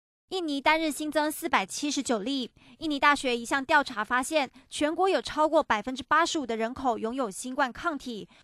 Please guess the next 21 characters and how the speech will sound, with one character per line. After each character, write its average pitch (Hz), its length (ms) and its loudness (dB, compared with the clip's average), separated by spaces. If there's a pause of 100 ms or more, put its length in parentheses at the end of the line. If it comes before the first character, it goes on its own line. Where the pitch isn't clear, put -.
数 370 160 0
据 359 100 0
看 359 220 0
似 359 120 -4
乐 339 180 4
观， 294 280 4
但 294 220 -2
也 262 80 -4
有 254 80 -2
教 262 180 -2
授 269 140 -4
提 233 180 -10
醒， 233 320 -8 (280)
印 320 120 -6
尼 277 120 -2
的 247 80 -2
接 294 180 2
种 285 220 0
率 285 120 -2
落 285 220 2
后， 320 320 6